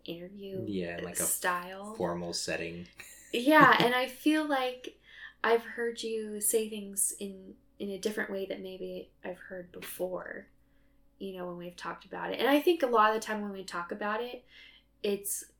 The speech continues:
Speaker 1: when you're, like, really struggling with something. And
Speaker 2: Yeah.
Speaker 1: so, like, talking about it in a better headspace and a more positive environment, I think has been really nice.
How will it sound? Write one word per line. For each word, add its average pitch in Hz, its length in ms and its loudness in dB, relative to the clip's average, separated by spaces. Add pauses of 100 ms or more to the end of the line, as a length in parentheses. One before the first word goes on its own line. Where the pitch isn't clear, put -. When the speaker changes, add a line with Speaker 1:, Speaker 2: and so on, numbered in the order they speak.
(200)
Speaker 1:
when 196 520 -4
you're, 190 180 -4
like, 185 160 -4
really 202 420 0
struggling 208 720 -4
with 220 120 -14
something. 220 580 -4 (500)
And 208 120 0
Speaker 2:
Yeah. 196 80 2
Speaker 1:
so, 185 460 0
like, 175 200 -4 (300)
talking 226 480 -4
about 202 340 -2
it 202 300 -4 (100)
in 190 400 -10
a 185 80 -6
better 185 300 -4
headspace 214 720 -4
and 202 120 -8
a 190 40 -10
more 185 180 -12
positive 180 460 -6
environment, 175 800 -8 (220)
I 190 120 -8
think 180 300 -14
has 180 180 -8
been 208 380 -14 (680)
really 190 260 -4
nice. - 560 -10